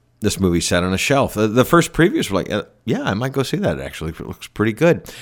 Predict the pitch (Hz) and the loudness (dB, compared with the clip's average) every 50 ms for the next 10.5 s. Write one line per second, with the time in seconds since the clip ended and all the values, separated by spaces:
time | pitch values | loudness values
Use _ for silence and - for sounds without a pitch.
0 | - - - - 123 127 139 139 117 127 120 - 120 - 160 180 220 214 - - | -20 -14 0 2 4 6 6 4 4 4 2 2 0 0 0 0 0 0 -2 -4
1 | 90 78 71 - - - - - _ _ _ _ _ _ _ - - - - - | -4 -4 -4 -6 -8 -12 -14 -16 _ _ _ _ _ _ _ -20 -20 -20 -20 -20
2 | - - - - _ - 113 - 147 151 139 123 92 110 98 95 117 131 - 123 | -20 -20 -20 -8 _ -2 2 4 6 6 6 6 6 6 6 6 6 6 4 0
3 | 90 - 107 98 98 95 - - 95 90 90 85 - - - 90 - 101 98 95 | 2 4 4 4 4 2 0 0 0 0 0 -2 -4 -6 -8 -4 0 0 0 0
4 | 87 87 85 85 85 82 - - 80 80 - - - - _ 87 85 80 80 78 | 0 -2 -2 -2 -2 -4 -6 -8 -8 -6 -6 -8 -8 -8 _ -4 -4 -4 -4 -4
5 | 80 87 85 80 85 85 85 - 87 82 82 90 90 85 85 82 - - - _ | -4 -4 -2 -2 -4 -4 -4 -4 -4 -4 -2 -2 -2 -2 -2 -4 -4 -6 -8 _
6 | - 95 95 92 - - 117 135 156 170 - - - 82 78 - - - 85 85 | -4 -4 -4 -4 -2 -2 -2 -2 -2 -2 -4 -4 -6 -8 -8 -8 -8 -6 -4 -4
7 | 80 78 80 80 87 90 - - 87 80 - - 123 139 135 101 95 90 90 85 | -4 -4 -4 -4 -4 -4 -4 -6 -8 -4 0 2 2 4 4 2 0 0 -2 -2
8 | 90 92 - 98 113 113 95 80 - _ - - - - 107 85 92 90 85 - | -2 -2 0 0 -2 -2 -2 -6 -12 _ -18 -16 -8 -6 -4 -2 -2 -2 -2 -2
9 | 98 92 90 92 90 - - 87 90 80 - 95 87 87 87 85 - - 82 82 | -2 -2 0 0 -2 -4 -6 -6 -6 -4 -4 -4 -4 -4 -4 -6 -6 -6 -4 -4
10 | 85 82 85 82 82 - - - - 82 | -4 -4 -4 -6 -6 -8 -8 -6 -6 -8